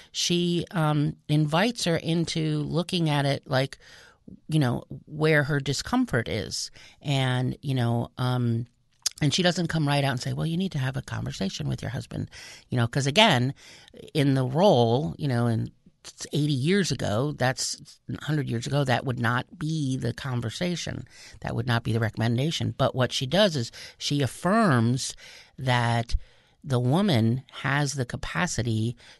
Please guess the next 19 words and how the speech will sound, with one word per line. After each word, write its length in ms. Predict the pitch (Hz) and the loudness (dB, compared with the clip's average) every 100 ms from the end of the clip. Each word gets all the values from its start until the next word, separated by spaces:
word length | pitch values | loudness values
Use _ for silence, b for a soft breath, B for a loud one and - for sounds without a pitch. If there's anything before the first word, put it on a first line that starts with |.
| B | B
to, 600 | - 127 120 120 117 123 - _ _ | -4 0 2 2 0 -2 -8 _ _
to 300 | - 127 120 - | -6 -4 -4 -4
make 500 | 107 107 143 196 - - _ | 0 2 2 0 -8 -18 _
the 100 | 117 | -4
decision 760 | 120 107 - 117 117 117 117 143 - | -2 -2 -2 -2 0 0 -2 -6 -8
for 160 | 117 | -4
her 140 | 104 113 | -4 0
own 320 | 123 131 127 | 2 2 2
well-being, 800 | 120 117 123 127 139 101 98 107 B B B - | 2 2 2 0 2 2 0 -4 B B B -6
body, 360 | 110 110 117 | -2 0 0
mind, 460 | 120 101 98 101 104 | 0 0 0 -2 -4
and 140 | 95 87 | -6 -8
spirit. 540 | - 214 190 - - - B B B | -4 -2 -2 -4 -10 -18 B B B
And 160 | B 113 | B -4
so 240 | - 117 113 | 2 2 4
that 280 | 120 120 | 2 2
decision 640 | - 110 214 233 156 117 127 _ - | -2 -4 -2 0 0 0 -2 _ -4
may 220 | 139 196 | -2 0
be 400 | 165 107 107 143 | 0 0 0 -6